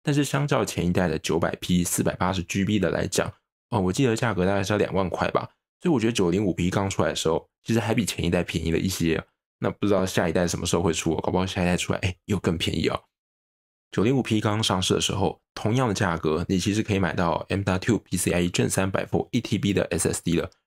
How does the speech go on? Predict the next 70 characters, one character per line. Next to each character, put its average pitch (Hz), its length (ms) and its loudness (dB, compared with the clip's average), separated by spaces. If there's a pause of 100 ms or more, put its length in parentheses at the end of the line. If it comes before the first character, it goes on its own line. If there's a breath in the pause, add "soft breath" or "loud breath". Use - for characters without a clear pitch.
(140)
而 107 100 0
且 101 80 2
可 87 100 2
能 80 80 0
还 85 180 0
是 98 300 2 (220)
效 110 280 2
能 90 180 2
很 101 180 0
好 95 200 2
的 82 80 2
那 92 180 2
种 92 200 -2
哦， - 60 -4
就 92 120 0
是 90 140 2
三 87 240 0
千 90 160 0
mega 87 320 0
的 - 100 -6
那 90 120 0
种。 - 160 -2 (340)
然 95 120 -2
后 101 60 2
现 98 200 0
在 95 120 2
你 78 120 -2
都 87 140 0
可 90 140 -2
以 80 40 0
买 85 140 -4
到 85 260 -2 (120)
两 82 160 -2
T 92 180 0
B 82 180 -2
的 76 120 0
了， 55 180 -4 (240)
而 107 120 2
且 117 180 2
呢， 80 180 0
可 - 160 -2
能 78 120 -2
还 82 140 -2
是 92 120 0
P 92 160 0
C 90 200 0
I 82 80 0
E 87 260 0 (340)
Gen 104 180 0
four 104 180 2
百 - 140 -4
分 - 260 0
的， - 160 -6 (260)
所 147 100 0
以 - 40 -10
容 113 180 2
量 123 140 2
是 117 140 2
四 117 260 0
倍， - 300 0 (180)
那 123 80 0
速 - 160 -2
度 156 160 2
又 127 80 4
是 113 120 -2
两 - 180 -4
倍。 - 240 -2 (400)
那 147 80 -2
加 143 120 2
上， 143 200 2